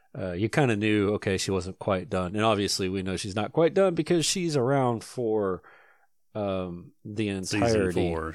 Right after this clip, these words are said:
Speaker 2: yeah.
Speaker 1: Yeah, the entirety of this series. Um, and honestly, I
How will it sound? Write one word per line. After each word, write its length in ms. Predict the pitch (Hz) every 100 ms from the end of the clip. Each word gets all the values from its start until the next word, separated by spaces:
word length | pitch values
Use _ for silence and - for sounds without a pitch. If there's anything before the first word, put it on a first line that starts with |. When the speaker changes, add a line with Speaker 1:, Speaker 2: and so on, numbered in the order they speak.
| -
Speaker 2:
yeah. 300 | 85 80 78 - _
Speaker 1:
Yeah, 300 | 135 98 95
the 120 | 95
entirety 580 | 95 90 117 107 98 95
of 160 | 95 90
this 160 | 92
series. 600 | - - 95 85 82 - - - - - - _
Um, 680 | - 90 92 92 87 85 - _ _ _ _ _ _ _ _ _ _ _ -
and 220 | 127 120
honestly, 380 | - 131 135 -
I 100 | -